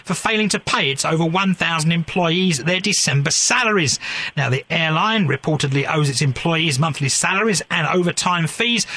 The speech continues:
totaling sixty million N T, and that was supposed to be paid on Monday.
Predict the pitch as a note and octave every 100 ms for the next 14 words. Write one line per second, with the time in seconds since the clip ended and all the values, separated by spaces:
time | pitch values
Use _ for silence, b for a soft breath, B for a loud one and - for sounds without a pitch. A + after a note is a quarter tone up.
0 | B G#3 G#3 A3+ G3+ - - - G#3 F3
1 | E3 D3+ D3+ E3 D#3+ B3+ B3+ - B B
2 | C3+ F#3+ G3 F#3+ - G#3+ G#3 F#3+ G#3+ -
3 | A#3+ A#3 A#3 A3+ B3+ B3 A3+ F#3+